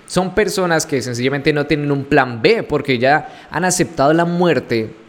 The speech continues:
y básicamente están dispuestos a darlo todo, ¿sabes? De hecho, si has aceptado tu muerte y sencillamente estás dispuesto a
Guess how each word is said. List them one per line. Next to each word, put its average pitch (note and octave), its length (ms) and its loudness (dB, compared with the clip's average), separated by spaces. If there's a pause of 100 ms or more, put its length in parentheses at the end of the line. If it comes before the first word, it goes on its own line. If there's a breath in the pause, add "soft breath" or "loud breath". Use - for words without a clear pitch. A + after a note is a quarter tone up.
(440)
y A2+ 120 -6
básicamente C3 520 -4
están C#3 240 -2
dispuestos C3 680 -2
a A2 100 -4
darlo A2 240 -2
todo, D#3+ 260 0
¿sabes? G#2+ 320 0 (400 loud breath)
De E3 120 4
hecho, G#3 380 4
si E3+ 360 0
has G#3 180 0
aceptado F#3+ 500 2
tu F#3 100 -4
muerte D3+ 640 -2 (640)
y A2 120 -6
sencillamente C#3 600 0
estás D3 240 2
dispuesto D3 500 2
a B2+ 240 2